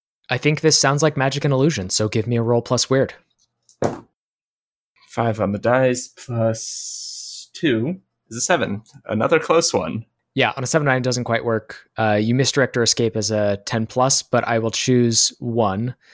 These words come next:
Speaker 1: Someone isn't fooled,
Speaker 2: Hmm.
Speaker 1: or you gain unwelcome attention.
Speaker 2: Lovely.
Speaker 1: We'll get to the, the fallout in a minute, but I think several of these simulacrums appear. Another shot rings out and it goes through one of your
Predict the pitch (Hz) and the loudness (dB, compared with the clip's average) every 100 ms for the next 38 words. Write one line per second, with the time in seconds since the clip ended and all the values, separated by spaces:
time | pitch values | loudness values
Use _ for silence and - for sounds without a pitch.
0 | _ - 160 160 139 135 - 147 151 160 | _ -2 2 4 2 -2 2 6 6 6
1 | 131 117 110 120 117 - 139 135 123 117 | 4 2 2 0 0 0 0 2 0 -2
2 | 107 - 92 87 - - _ _ _ - | -6 -6 -8 -8 -10 -14 _ _ _ -2
3 | 110 101 - 95 - _ _ _ _ - | 0 0 -2 -2 -4 _ _ _ _ -4
4 | 127 156 180 175 143 120 113 120 113 - | 2 2 2 0 0 2 2 0 -4 0
5 | 113 107 98 - 101 95 95 90 - 113 | 2 2 -2 -4 -8 -8 -8 -8 -2 -2
6 | 110 127 113 - - 139 127 131 120 101 | 0 0 -2 -4 -2 0 2 2 0 0
7 | 113 113 107 - - _ - - 123 113 | 0 0 2 0 -2 _ -2 0 2 2
8 | 110 120 104 104 - - - 120 - 123 | 2 0 -2 0 -2 -2 -6 -8 -2 2
9 | 123 190 196 _ _ - 135 131 127 - | 4 2 -2 _ _ -2 0 2 0 0
10 | 123 113 156 151 135 147 160 117 117 - | 0 2 2 2 2 2 0 -2 -4 -4
11 | - 117 110 127 117 104 110 104 104 110 | 2 2 2 2 0 2 0 0 0 2
12 | 107 104 | 4 2